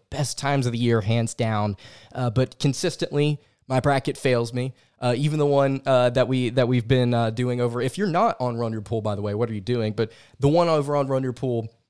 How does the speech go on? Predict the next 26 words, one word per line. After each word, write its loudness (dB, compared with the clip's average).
was -12
not -4
the -8
most -2
successful -4
for -8
me. -4
It's -6
been 0
a 2
while 4
since -6
I've -4
actually -4
won -2
anything 0
with 0
a 4
bracket, 0
but -4
this -2
season -2
I've 2
hedged 0
my 2
bets -2